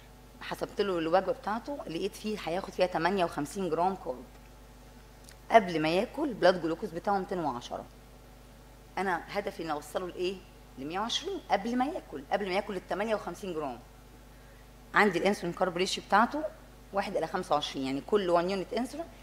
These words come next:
هتكفر خمسة وعشرين جرام من الكارب. انسولين سنسيتيفيتي فاكتور بتاعه واحد لستين، يعني كل وان يونت انسولين هتقلل ستين مللي جرام بير ديسيليتر من بلاد جلوكوز.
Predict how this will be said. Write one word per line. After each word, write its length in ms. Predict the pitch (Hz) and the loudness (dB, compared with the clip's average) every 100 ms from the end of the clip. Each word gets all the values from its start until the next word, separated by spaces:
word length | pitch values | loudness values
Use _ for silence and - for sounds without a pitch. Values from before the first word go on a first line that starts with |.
| - | -10
هتكفر 440 | 175 - 233 226 | -10 4 8 8
خمسة 260 | 214 214 214 | 8 2 2
وعشرين 260 | 180 214 196 | 0 0 2
جرام 120 | 190 | 4
من 60 | |
الكارب. 380 | 165 - 127 120 - - - - - - - | 4 -2 -4 -6 -8 -18 -20 -20 -20 -20 -4
انسولين 260 | 196 196 175 | -4 -2 -6
سنسيتيفيتي 300 | - 190 185 | -6 -8 -4
فاكتور 280 | 208 - 190 | -4 -2 -2
بتاعه 280 | 202 262 | 2 4
واحد 220 | 254 190 196 | 4 2 0
لستين، 460 | 170 - 160 139 | -8 -8 -4 -2
يعني 160 | 131 139 | -2 -2
كل 280 | - 202 180 | -2 0 2
وان 220 | 196 208 | 2 2
يونت 200 | 214 196 247 | -2 -2 -4
انسولين 300 | 269 302 349 - - - | -4 -4 -4 -6 -16 -4
هتقلل 520 | 196 - 226 233 214 | -4 0 0 0 -4
ستين 680 | - - - 262 320 415 233 | -8 -14 -4 2 4 4 0
مللي 180 | 220 | -2
جرام 280 | 196 202 233 | 0 2 2
بير 140 | 208 208 | 2 -2
ديسيليتر 540 | - 233 247 294 233 | -6 -6 -4 0 -2
من 80 | 180 | 4
بلاد 160 | 196 | 2
جلوكوز. 400 | 185 165 156 131 | 2 -2 -4 -6